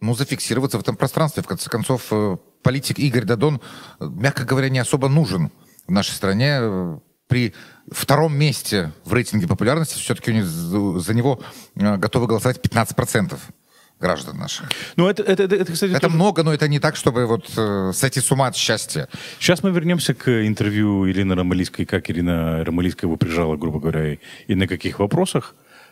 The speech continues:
Speaker 2: э, на которые он отвечать не хотел, он как уж на сковородке, да, то есть как бы
Speaker 1: Вертелся, вертелся.
Speaker 2: Вертел-, и даже не то, чтобы вертелся, он прямо было понятно, что он боится на эти вопросы отвечать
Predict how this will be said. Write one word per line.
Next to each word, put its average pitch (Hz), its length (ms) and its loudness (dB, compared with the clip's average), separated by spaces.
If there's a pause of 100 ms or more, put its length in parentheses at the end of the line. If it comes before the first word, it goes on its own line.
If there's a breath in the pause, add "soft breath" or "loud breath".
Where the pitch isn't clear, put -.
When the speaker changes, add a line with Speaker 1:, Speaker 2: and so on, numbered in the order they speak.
Speaker 2:
э, 85 240 0
на 87 100 0
которые 95 300 0
он 92 60 0
отвечать 87 340 -2
не 87 80 -2
хотел, 87 260 -4
он 82 60 0
как - 180 -6
уж 85 160 -12
на 82 80 -6
сковородке, 80 500 -6
да, 80 120 -6
то - 100 -16
есть - 100 -10
как 73 140 -14
бы 76 160 -12 (220 loud breath)
Speaker 1:
Вертелся, 202 540 0
вертелся. 156 460 0
Speaker 2:
Вертел-, 139 240 2
и 156 120 2
даже 185 360 2
не 214 60 4
то, 247 100 0
чтобы 220 220 0
вертелся, 190 420 2
он 143 60 0
прямо 156 180 4
было 175 240 2
понятно, 156 380 2
что 170 120 0
он 151 80 2
боится 123 340 2
на 139 40 4
эти 139 160 0
вопросы 139 280 -2
отвечать 139 400 -2